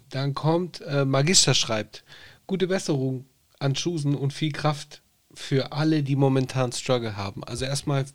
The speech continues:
vielen Dank. Und, äh, zweitens, ja, Mann, viel Kraft auch von mir und auch von Jay an alle, die Struggle haben. So, äh,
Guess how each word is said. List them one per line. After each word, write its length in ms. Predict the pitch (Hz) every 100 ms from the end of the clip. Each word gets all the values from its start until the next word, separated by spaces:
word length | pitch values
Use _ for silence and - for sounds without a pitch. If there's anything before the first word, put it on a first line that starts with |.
| - _ _ _ - -
vielen 340 | - - 147 135
Dank. 320 | 143 180 - - - _ _ _ _ - _ _ - - -
Und, 560 | 139 135 131 123 -
äh, 280 | - 123 117
zweitens, 600 | - 135 135 131 127 -
ja, 220 | 120 123 123
Mann, 260 | 113 107
viel 340 | - - 143 143
Kraft 360 | - 139 -
auch 180 | - 131
von 260 | - 127 123
mir 380 | 135 143 143 139 - - - - _
und 220 | 120 120
auch 120 | 110
von 220 | - 120
Jay 300 | 113 139 147
an 180 | 143 113
alle, 220 | 107 135
die 120 | 117 110
Struggle 480 | - 139 135 131
haben. 460 | 123 120 120 123 120
So, 540 | 113 107 117 117 117 - _ _ _ _ _ _ _
äh, 420 | - 117 113 107